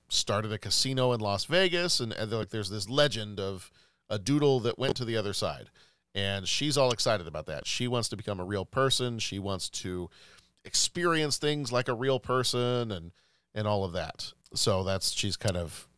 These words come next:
she's bent on getting that done. So that is Holly Wood, and she kind of, Frank, who has been living in Cool World for decades now, but has not aged at all, you know, he's kind of, uh, he's kind of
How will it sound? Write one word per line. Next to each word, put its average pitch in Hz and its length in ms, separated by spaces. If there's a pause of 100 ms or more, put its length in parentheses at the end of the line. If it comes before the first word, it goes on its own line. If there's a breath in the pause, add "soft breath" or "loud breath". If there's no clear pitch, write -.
(680)
she's - 200
bent 135 280
on 113 140
getting 104 380
that 90 400 (280)
done. 67 300 (1120 loud breath)
So 110 540
that 160 240
is 170 120
Holly 160 260
Wood, 139 440 (200)
and 107 560
she 110 200
kind 120 260
of, 113 380
Frank, 170 480 (160)
who 135 140
has 123 120
been 120 200
living 135 420
in 123 440
Cool 135 280
World 123 360
for 101 360
decades 123 720
now, 120 260
but 104 200
has 101 200
not 98 180
aged 117 320
at 117 120
all, 113 280
you 95 140
know, 90 80
he's 120 320
kind 113 240
of, 98 240
uh, 92 240
he's 104 220
kind 107 180
of 90 140